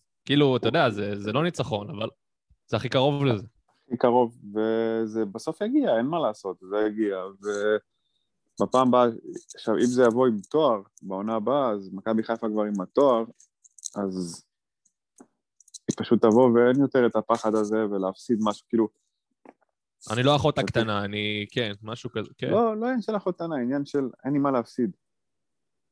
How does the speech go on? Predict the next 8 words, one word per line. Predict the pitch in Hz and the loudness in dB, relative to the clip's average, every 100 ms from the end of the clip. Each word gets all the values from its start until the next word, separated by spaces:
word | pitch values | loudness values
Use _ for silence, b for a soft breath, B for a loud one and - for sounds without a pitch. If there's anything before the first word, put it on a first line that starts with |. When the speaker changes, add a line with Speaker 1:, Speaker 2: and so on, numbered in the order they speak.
| _ - | _ -6
Speaker 2:
מכבי | 101 98 127 | -6 -2 -2
חיפה | 127 123 120 113 | -2 -4 -4 -2
באה | 113 | 0
למכבי | 107 101 113 104 | -2 -2 -6 -6
תל | 101 95 | -6 -6
אביב | 95 117 | -2 -4
ביום | 98 101 101 | -4 -6 -8
רביעי, | 98 95 117 | -4 -2 -2